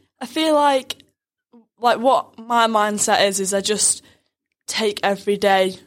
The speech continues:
as it goes, really. Like, obviously, I, I'll have, like, a plan of where I'm gonna go next, but I just, like, if I win a competition, I just think, "Right, that's,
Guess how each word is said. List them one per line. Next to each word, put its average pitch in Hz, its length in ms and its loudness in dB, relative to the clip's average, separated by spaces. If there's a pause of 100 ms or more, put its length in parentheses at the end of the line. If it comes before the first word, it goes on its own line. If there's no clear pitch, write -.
(180)
as 190 140 -20
it 185 140 -14
goes, 196 340 0
really. 214 320 0
Like, 185 380 0 (1000)
obviously, 190 640 0
I, 185 160 0 (120)
I'll 190 160 -2
have, 196 220 0
like, 180 160 -4
a 190 40 -12
plan 190 260 -2
of 185 80 -4
where 185 100 0
I'm 180 120 -4
gonna 180 180 -4
go 175 180 2
next, 185 460 -4
but 180 240 0 (420)
I 202 60 -20
just, - 280 0
like, 185 380 -4 (300)
if 202 120 -10
I 202 100 2
win 208 180 0
a 208 60 0
competition, 202 640 -2
I 196 60 -2
just - 300 -2
think, 185 300 -6 (180)
"Right, 180 300 -6 (640)
that's, - 420 -4